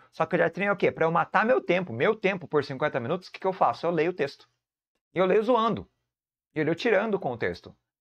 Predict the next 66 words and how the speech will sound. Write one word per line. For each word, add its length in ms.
De 120
vez 180
em 60
quando 140
até 300
ensino 360
alguma 220
coisa 280
por 140
tabela, 400
porque 200
eu 160
elaboro 420
os 60
negócios, 360
ele 100
dá 80
umas 160
aulas 160
mais 140
ou 80
menos. 280
Faço 220
umas 140
aulas 240
elaboradas 600
por 280
sem 260
querer, 260
pode 180
dizer 80
assim, 220
né? 80
Umas 100
aulas 220
meia 160
boca 280
sem 140
querer. 300
Até 100
que 80
fica 160
legal 200
algumas, 300
eu 80
acho 140
que 100
não 160
é 60
tão 160
ruim 160
assim. 260
Só 80
que 140
no-, 120
como 180
é 40
que 100
você 320
vai 120
entender 340
isso? 400
Você 140
não 80
vai 100
entender. 380